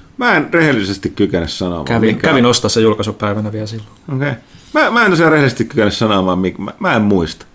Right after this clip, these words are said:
Speaker 2: Hmm.
Speaker 1: Nimenomaan elokuvat ja le-, levyt, niin tota, kun mun hylly täyttyi vuosia sitten, niin mä lopetin niiden ostamisen, varsinkin kun siihen
Speaker 2: Hmm.
Speaker 1: aikaan di-,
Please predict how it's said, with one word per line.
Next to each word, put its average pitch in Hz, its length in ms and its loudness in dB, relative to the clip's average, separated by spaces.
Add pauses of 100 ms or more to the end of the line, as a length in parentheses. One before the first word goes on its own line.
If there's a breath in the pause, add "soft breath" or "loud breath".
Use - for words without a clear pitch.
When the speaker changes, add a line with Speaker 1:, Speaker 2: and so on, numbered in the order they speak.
(280)
Speaker 2:
Hmm. 147 120 -8 (280)
Speaker 1:
Nimenomaan 151 360 2
elokuvat 156 520 2
ja 127 80 2 (100)
le-, 127 360 0 (280)
levyt, 131 460 2
niin 90 260 -2
tota, 95 380 0 (800)
kun 151 100 0
mun 156 120 4
hylly 196 260 4
täyttyi 147 460 2
vuosia 120 380 4
sitten, 104 320 0
niin 98 100 2
mä 95 80 2
lopetin 92 340 0
niiden 85 220 -2
ostamisen, 87 480 -6
varsinkin 92 260 0
kun - 80 0
siihen 90 180 2
Speaker 2:
Hmm. 90 40 2
Speaker 1:
aikaan 92 280 0
di-, 98 140 -2